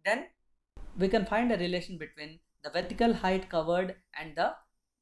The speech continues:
corresponding horizontal range covered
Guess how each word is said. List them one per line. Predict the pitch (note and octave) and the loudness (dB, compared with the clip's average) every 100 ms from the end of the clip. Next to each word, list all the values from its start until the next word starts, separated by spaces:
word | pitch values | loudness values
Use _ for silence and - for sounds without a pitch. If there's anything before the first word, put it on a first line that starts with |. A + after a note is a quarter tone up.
| _ _ _ _ - | _ _ _ _ -6
corresponding | F#3 G#3+ - A#3+ A#3+ A#3 A#3 A#3 _ - | -4 -2 2 2 4 0 -4 -8 _ -12
horizontal | E3 F3 F#3 F#3 F#3+ G#3 - _ - | -10 -6 -6 -4 -6 -8 -14 _ -10
range | E3 F3 - | -6 -6 -8
covered | C#3 C#3 D3+ | -6 -2 -2